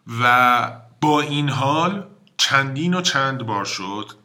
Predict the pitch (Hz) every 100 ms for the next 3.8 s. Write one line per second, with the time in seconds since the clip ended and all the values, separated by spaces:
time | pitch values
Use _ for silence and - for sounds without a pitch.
0 | _ 120 117 110 104 101 95 - 104 110
1 | 139 - _ _ _ 104 101 98 95 101
2 | 101 101 92 92 - - 160 165 156 147
3 | 139 139 113 104 98 98 95 -